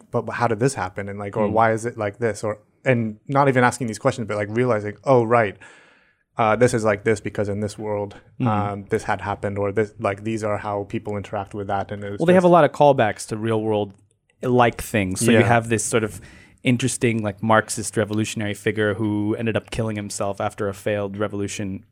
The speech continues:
Speaker 2: in Grad, the Grad state.
Speaker 1: Yeah.
Speaker 2: And they have this sort of pseudo communist slo-, uh, symbol with the stars and the antlers. And
Speaker 1: Yeah.
Speaker 2: you have, you know, the, these different states like Sur le Clef and,
Speaker 1: Yeah.
Speaker 2: you know, the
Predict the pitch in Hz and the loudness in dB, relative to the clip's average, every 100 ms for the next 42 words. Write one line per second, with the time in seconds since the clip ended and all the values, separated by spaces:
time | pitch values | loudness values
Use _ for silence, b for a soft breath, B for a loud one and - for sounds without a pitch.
0 | - 110 101 107 104 101 98 104 101 - | -6 -4 0 4 6 4 2 -4 -2 0
1 | 104 104 95 - 98 98 B B 117 101 | 2 2 -4 -4 -4 -6 B B -10 -4
2 | 113 107 101 98 - 113 113 104 107 104 | -2 0 -4 -2 0 2 2 0 0 0
3 | - 113 98 - - 120 110 104 b b | 0 -2 -2 -2 0 4 4 2 b b
4 | b b _ - 117 113 104 104 - - | b b _ 0 2 4 0 -4 -6 0
5 | 120 110 - 107 101 101 101 - - - | 4 4 4 2 4 2 0 -4 -10 -6
6 | - 117 104 104 101 110 - 107 101 101 | -2 2 2 2 -2 -4 2 4 4 2
7 | 104 104 104 104 110 98 98 98 117 107 | -2 -4 -4 -2 -2 -2 -2 -2 0 2
8 | 110 107 104 - 120 107 101 113 117 120 | 2 0 -2 -4 -2 0 0 -2 0 0
9 | 113 139 127 - 131 113 - - 127 113 | 2 2 0 0 0 0 -2 -4 -2 0
10 | 104 120 107 - - - 110 101 113 107 | -2 0 0 -2 -12 -10 -6 -2 0 0
11 | 117 110 104 107 104 | 0 -4 -2 0 0